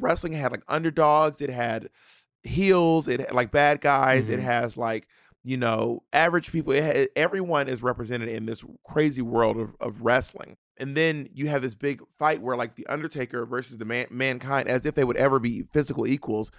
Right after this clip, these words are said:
Speaker 1: when The Undertaker is literally, like, seven-foot-two.
Speaker 2: Right.
Speaker 1: <laughs> And, and man, like, but in this world, you believe to yourself, "If Mankind can fight The Undertaker, I can fight anyone.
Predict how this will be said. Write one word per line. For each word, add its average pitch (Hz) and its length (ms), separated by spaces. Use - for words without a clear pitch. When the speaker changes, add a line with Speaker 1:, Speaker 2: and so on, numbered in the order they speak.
Speaker 1:
when 131 100
The 135 80
Undertaker 151 320
is 123 140
literally, 131 260
like, 113 160
seven-foot-two. 123 1080
Speaker 2:
Right. 104 300
Speaker 1:
<laughs> - 60
And, 147 260
and 143 220
man, 143 220
like, 135 240
but 143 120
in 151 120
this 185 160
world, 135 360
you 147 60
believe 135 320
to 156 80
yourself, 123 340
"If 123 120
Mankind 143 640
can 135 80
fight 120 200
The 117 60
Undertaker, 110 300
I 117 120
can 151 100
fight 117 180
anyone. 123 380